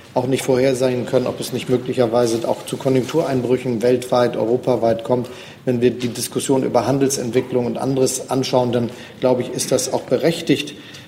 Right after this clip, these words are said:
dass wir vorsichtig bleiben, selbst wenn wir optimistisch sein können, was die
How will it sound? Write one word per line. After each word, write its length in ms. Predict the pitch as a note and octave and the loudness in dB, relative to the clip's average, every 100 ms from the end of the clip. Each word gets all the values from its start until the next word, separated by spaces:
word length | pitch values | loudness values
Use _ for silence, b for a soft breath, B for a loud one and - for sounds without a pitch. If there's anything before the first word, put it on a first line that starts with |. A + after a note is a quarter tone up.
| B | B
dass 240 | B2+ - | -2 0
wir 140 | C3+ A#2+ | 0 0
vorsichtig 680 | - C#3+ D3+ D#3 - D#3 - | 0 0 2 0 0 -6 0
bleiben, 300 | C#3 C3+ A#2+ | 0 2 2
selbst 260 | B2+ - | 2 2
wenn 160 | C3 B2 | 0 2
wir 140 | C3 | 2
optimistisch 640 | A#2 - A#2+ C3 - - - | 0 -2 0 0 0 -4 0
sein 240 | A#2 G#2+ | 0 0
können, 240 | B2 A2+ | -2 0
was 160 | A2+ - | 0 -2
die 240 | B2 A#2 | 0 -2